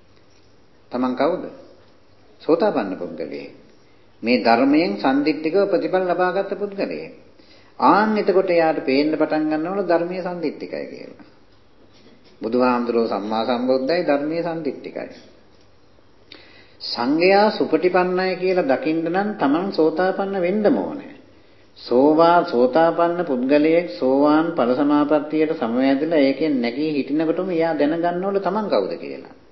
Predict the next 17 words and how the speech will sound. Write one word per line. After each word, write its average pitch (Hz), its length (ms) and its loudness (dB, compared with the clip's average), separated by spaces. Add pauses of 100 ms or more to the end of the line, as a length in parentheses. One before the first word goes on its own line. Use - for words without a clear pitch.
(420)
තමන් 160 260 0
කවුද? 196 340 0 (560)
සම්මා 143 520 0
දිට්ඨිය 151 340 0
ඇති 135 180 2
කරගත්ත 156 420 0
ආර්ය 208 300 0
පුද්ගලයෙක්. 117 560 -8 (720)
සුපටිපන්න 170 500 2
කියන්නේ 87 340 -6
මොකද්ද? 71 320 -12 (680)
සම්මා 147 380 0
දිට්ඨිය 170 320 0
ඇති 175 160 0
කරගත්ත 120 380 -2
කියන 85 280 -10
එකයි. 69 360 -16